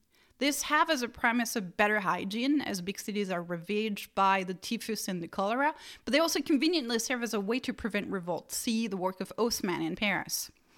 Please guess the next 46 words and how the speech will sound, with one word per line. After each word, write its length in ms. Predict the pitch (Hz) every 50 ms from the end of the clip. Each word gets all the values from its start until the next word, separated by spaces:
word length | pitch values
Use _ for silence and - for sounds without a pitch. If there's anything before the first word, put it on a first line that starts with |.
| - - - - - - - - - _ _ _ _ _ _ _
The 100 | - 254
discourse 400 | 220 254 247 - - 349 359 311
that 160 | 294 247 -
surrounds 640 | - - 262 220 214 247 262 294 320 311 294 -
these 240 | - 240 226 - -
public 340 | - 240 208 190 202 190 -
policies, 800 | - 170 160 - 233 - - - 302 302 320 330 302 - - - - _
both 440 | 208 190 190 233 240 247 240 - -
those 260 | 202 214 220 220 214
around 260 | 214 196 196 190 196 180
the 40 |
treatment 360 | 160 - - 247 247 247 220 190
of 100 | - -
people 260 | - 202 - 180 170
of 120 | 156 -
color 280 | - 226 226 226 202 -
and 200 | - 185 180 180
those 180 | 190 220 240 226
around 240 | 220 208 190 180 180
the 80 | 165
cities 400 | - - 214 190 190 190 180 - -
as 280 | 180 175 165 160 -
loci 320 | 175 180 175 - - 185 175
of 200 | 160 151 - _
crime, 540 | - - - 285 277 262 240 208 196 208 196 - - - - _ -
is 140 | 240 196 208
very 280 | 214 277 277 240 226
steeped 400 | 214 - - - - 254 226 -
in 120 | - 208 185
pseudoscience. 920 | - - 220 190 185 175 - - 254 247 196 - - - 170 - - - - _ _ _ - - _ _ - - _ _ _ _
For 80 | - 240
example, 480 | 202 190 269 277 254 247 240 185 -
speeding 400 | - - - - 294 285 285 277
is 140 | 262 247 -
prohibited 420 | - 262 240 233 214 226 233 233
in 140 | 220 208 196
San 180 | - - 220 196
Francisco, 540 | - 214 202 - - 269 269 - - 233 202
Boston, 420 | 180 214 202 196 - - - 214
and 160 | 208 208 220
Paris 340 | - - 349 302 226 208 -
because 300 | - 226 202 247 220 -
it 180 | 208 202 - -
helps 320 | 185 196 196 - - -
reduce 300 | 226 196 - 190 185 -
cholera. 560 | - - - 285 294 277 240 185 - - -